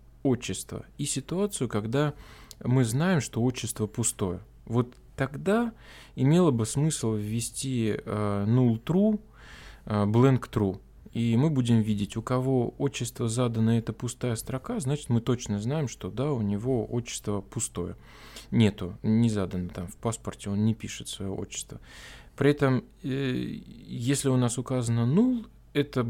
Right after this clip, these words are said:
для нас будет знаком, что отчество, может быть, и есть, просто мы про это не знаем.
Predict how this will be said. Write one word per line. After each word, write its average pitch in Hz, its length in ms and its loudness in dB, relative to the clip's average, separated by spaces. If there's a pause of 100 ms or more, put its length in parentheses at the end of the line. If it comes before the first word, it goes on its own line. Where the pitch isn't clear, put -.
(220)
для 123 420 0
нас 107 280 4
будет 110 300 -2
знаком, 131 460 0
что 110 320 -2
отчество, 147 540 -2
может 117 340 4
быть, 110 360 -4 (120)
и 135 60 0
есть, 117 600 0 (320)
просто 160 340 0
мы 160 380 4 (240)
про 113 160 2
это 143 220 0
не 113 180 4
знаем. 104 420 0